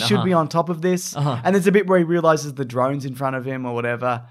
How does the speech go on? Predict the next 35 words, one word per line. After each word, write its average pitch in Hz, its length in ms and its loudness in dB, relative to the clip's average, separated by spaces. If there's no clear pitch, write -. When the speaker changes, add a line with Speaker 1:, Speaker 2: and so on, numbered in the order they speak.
Speaker 2:
Uh-huh. 131 220 -6
Speaker 1:
and 123 180 -8
she - 180 -10
shoots 127 240 -8
it 127 40 -10
with 117 160 -8
the 120 80 -6
rocket 117 280 -4
launcher 117 360 -8
Speaker 2:
Yeah. 120 160 -4
Speaker 1:
and, 113 80 -8
and 110 120 -12
things 123 200 -10
like 117 140 -6
that. 120 200 0
But 147 140 -2
Speaker 2:
I'm, 233 120 -4
I 202 200 0
would 220 180 -6
like 175 220 -2
to 170 100 -6
go 139 240 0
through 139 240 -8
this. 123 480 -6
I'd 143 140 -4
like 151 160 -2
to 151 80 -8
have 123 100 -4
a 117 60 -6
rewatch 123 400 -6
of 110 80 -10
this 98 400 -12
and 123 160 -8
just 120 300 -8
see 120 800 -8